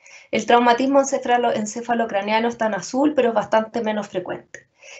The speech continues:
Pero miren ustedes lo que pasa en la edad media de la vida, en los, en los adultos jóvenes. Lo que empieza a pasar acá es que, eh, es mucho más la probabilidad de tener epilepsia producto de un traumatismo encefalocraniano.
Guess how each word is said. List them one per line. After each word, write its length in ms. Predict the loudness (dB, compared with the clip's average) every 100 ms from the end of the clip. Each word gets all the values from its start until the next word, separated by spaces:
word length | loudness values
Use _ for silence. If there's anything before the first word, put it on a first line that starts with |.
| 0
Pero 180 | 4 8
miren 260 | 8 6
ustedes 340 | 4 2 2 4
lo 100 | 2
que 120 | 4
pasa 240 | 2 4
en 60 | 4
la 100 | 6
edad 140 | 6
media 360 | 4 0 2 2
de 80 | 2
la 120 | 0
vida, 340 | 2 2 0 -4
en 140 | -8
los, 240 | -6 -8 -12 -10
en 180 | -8 -4
los 160 | -2
adultos 420 | 0 2 0 -2 -2
jóvenes. 500 | 4 4 4 -4 -16 _ _ _ -8
Lo 120 | -2
que 80 | 2
empieza 340 | 4 4 4
a 20 | 4
pasar 300 | 4 4 2
acá 400 | 4 4 2 0 _ -6
es 200 | -2 -2
que, 440 | -2 2 2 0 -4
eh, 340 | 0 0 0
es 60 | 2
mucho 340 | 2 2 2
más 200 | 4 4
la 120 | 4
probabilidad 520 | 2 0 -2 2 2
de 60 | 2
tener 240 | -2 -6
epilepsia 540 | -6 -6 -6 -6 -6 -8
producto 380 | -4 -4 -4 -6
de 60 |
un 60 | -2
traumatismo 540 | -2 0 -2 -4 -4
encefalocraniano. 880 | -6 -6 -6 -2 0 0 -2 -6 -10